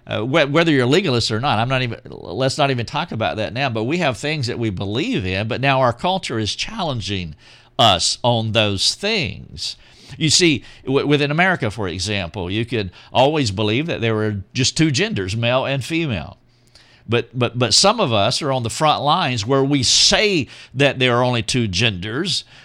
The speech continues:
Uh, well, then we're being challenged. And so is that really a conviction? Are we going to stand there? Uh, now, this is something that now all of us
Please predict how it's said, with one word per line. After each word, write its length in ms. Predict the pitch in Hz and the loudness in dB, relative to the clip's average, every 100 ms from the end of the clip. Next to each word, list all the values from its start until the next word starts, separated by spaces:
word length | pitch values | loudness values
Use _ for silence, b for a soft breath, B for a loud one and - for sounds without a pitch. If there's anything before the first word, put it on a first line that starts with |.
| B | B
Uh, 220 | - 110 | -2 -2
well, 200 | 127 123 | 0 0
then 340 | 113 135 131 113 | 2 0 0 -2
we're 220 | 117 131 | 0 2
being 280 | 120 123 113 | 2 0 -2
challenged. 720 | - - 185 202 208 113 101 | -4 -4 -4 -2 -2 -2 -2
And 100 | 117 | -2
so 180 | 107 123 | 0 0
is 220 | 113 139 | 4 4
that 160 | 156 185 | 4 2
really 240 | 190 202 | 4 4
a 60 | 202 | 2
conviction? 720 | 196 196 185 208 - 262 226 | 0 -2 0 0 0 -2 -6
Are 300 | - 123 139 | 0 2 4
we 140 | 160 180 | 2 2
going 300 | 180 180 180 | 0 -2 -2
to 120 | 190 | -2
stand 560 | - - 185 190 190 185 | 0 0 0 0 0 -4
there? 760 | 156 156 170 196 233 180 87 b b b b b b b _ | -4 0 0 0 -4 -8 -8 b b b b b b b _
Uh, 400 | 113 107 101 85 | -4 -2 -4 -6
now, 180 | 123 120 | -2 2
this 220 | 135 151 | 4 4
is 120 | 143 - | 2 2
something 380 | 135 113 120 | 2 0 -2
that 160 | 113 104 | -4 -2
now 160 | 120 113 | -2 -2
all 300 | 131 147 160 | 0 0 0
of 100 | 101 | 0
us 260 | 101 - | 0 -2